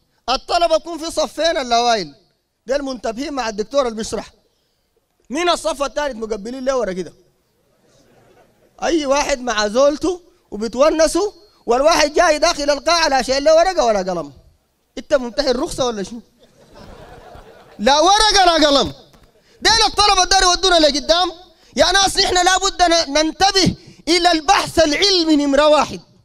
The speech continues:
ونحترم العلم. الكيزان دمروا العلم في البلد دي.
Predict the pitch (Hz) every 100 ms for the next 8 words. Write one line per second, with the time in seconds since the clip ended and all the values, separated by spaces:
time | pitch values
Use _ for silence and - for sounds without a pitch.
0 | _ - 330 311 - 359 330 277 262 277
1 | 175 135 _ _ _ _ 311 302 320 330
2 | 349 339 349 330 294 311 302 208 220 185
3 | 170 -